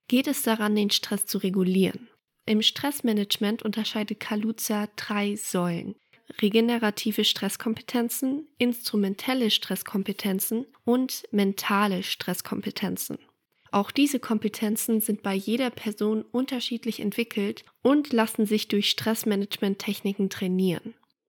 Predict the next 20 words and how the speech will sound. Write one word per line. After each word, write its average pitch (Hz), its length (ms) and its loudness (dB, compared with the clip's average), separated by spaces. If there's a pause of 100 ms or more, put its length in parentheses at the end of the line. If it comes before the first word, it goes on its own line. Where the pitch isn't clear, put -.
(220)
Einige 240 380 2
Techniken, 208 680 0
die 202 120 0
für - 200 -4
mich 247 360 0
in 226 100 2
den 208 140 4
Bereichen 202 440 -2
funktionieren, 220 840 0
möchte 208 380 0
ich 233 100 -10
dir 202 220 -2
heute 190 240 -4
mitgeben. - 680 -4 (640)
Lass 226 340 2
uns 254 180 -4
beim 220 260 2
regenerativen 208 960 0
Stressmanagement 185 880 -2
anfangen. 170 600 -6